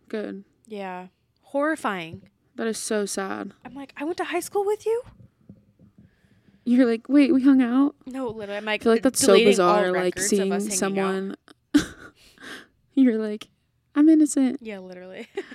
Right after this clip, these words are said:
Speaker 1: And I feel like it's gotta be so weird to see someone that you know from your life, like, on the news like that.
Speaker 2: Yeah, it was weird. It honestly probably was the first person I've seen on the news that I know,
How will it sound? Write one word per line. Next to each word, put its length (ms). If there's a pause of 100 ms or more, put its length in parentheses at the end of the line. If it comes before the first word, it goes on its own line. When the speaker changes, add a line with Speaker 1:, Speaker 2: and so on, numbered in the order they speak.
(640)
Speaker 1:
And 120
I 80
feel 120
like 120
it's 100
gotta 140
be 100
so 220
weird 220
to 100
see 180
someone 640
that 160
you 140
know 260
from 300
your 360 (100)
life, 440
like, 420
on 200
the 40
news 240
like 200
that. 280 (600)
Speaker 2:
Yeah, 500
it 160
was 240
weird. 340
It 220 (380)
honestly 420
probably 500
was 200
the 80
first 340
person 380
I've 160
seen 180
on 140
the 80
news 300
that 100
I 80
know, 420